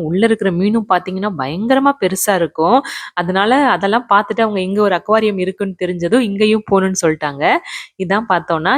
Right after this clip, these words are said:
என்ட்ரன்ஸுங்க. உள்ள வந்துட்டு அவ்வளவா வெளிச்சம் இல்ல, ரொம்ப கம்மியா தான் இருந்தது.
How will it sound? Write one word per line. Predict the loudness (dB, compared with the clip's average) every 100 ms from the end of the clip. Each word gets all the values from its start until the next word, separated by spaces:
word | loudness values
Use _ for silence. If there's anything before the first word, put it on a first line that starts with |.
| 0
என்ட்ரன்ஸுங்க. | 0 -2 -2 -6 -8 -8 _ _ _ _ _ _ 2
உள்ள | 4 6
வந்துட்டு | 4 2 2 2
அவ்வளவா | 4 4 4 4 2
வெளிச்சம் | -2 -4 -4 -2 -2 -4
இல்ல, | -6 -4 -6 -8
ரொம்ப | -10 -8
கம்மியா | -4 -2 0 0
தான் | 2 2
இருந்தது. | 0 -2 2